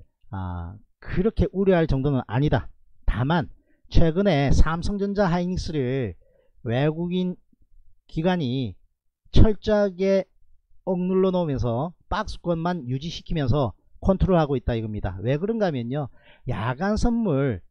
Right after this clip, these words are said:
시장에서 코스피 이백이 거래가 중단이 되었습니다. 그러면 야간에 그 해외 시장에 대한, 아,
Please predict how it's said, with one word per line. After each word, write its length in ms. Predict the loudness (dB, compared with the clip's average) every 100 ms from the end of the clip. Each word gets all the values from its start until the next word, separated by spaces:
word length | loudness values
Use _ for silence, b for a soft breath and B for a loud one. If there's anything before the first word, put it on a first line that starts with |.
| -20 -20
시장에서 520 | -12 -8 -4 -2 0 -2
코스피 560 | -2 -2 -2 -4 -6
이백이 420 | -2 -2 -2 -8 -10
거래가 420 | -6 -2 -2 -2
중단이 460 | -4 -6 -2 -2 -2
되었습니다. 560 | -2 -4 -8 -10 -14 -16 b b b
그러면 560 | -6 -4 -2 -2 -4 -10 -20 _
야간에 1000 | -4 -2 -2 -2 -2 0 -2 -2 -4 -6 -12 _ _ _
그 520 | -12 -6 -2 0 -2 -4 _ _ _ 0
해외 280 | 2 2
시장에 420 | 0 -2 -4 -4 -2
대한, 320 | -2 -2 -4 -12 _ _
아, 520 | -10 -6 -6 -8 -12